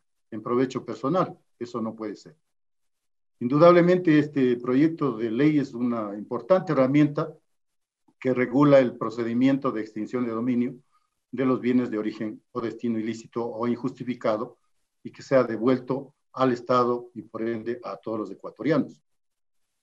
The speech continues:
Los recursos de todos los ecuatorianos deben ser sagrados y son sagrados y redistribuidos,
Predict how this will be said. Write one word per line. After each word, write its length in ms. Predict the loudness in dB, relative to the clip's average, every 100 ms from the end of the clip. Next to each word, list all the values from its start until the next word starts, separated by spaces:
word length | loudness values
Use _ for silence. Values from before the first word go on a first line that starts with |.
| _ _ 0
Los 80 | 2
recursos 460 | 4 2 2 2 2
de 100 | 2
todos 300 | 4 6 6
los 100 | 4
ecuatorianos 560 | 2 4 2 2 0
deben 320 | 2 4 4
ser 260 | 2 0 -2
sagrados 680 | -4 -4 4 6 6 2 -6 -18
y 80 |
son 300 | 2 4 4
sagrados 520 | 2 4 6 6 4 -4
y 200 | -10 -12 -16 0
redistribuidos, 1040 | 4 4 2 -6 -8 -2 0 2 0 -2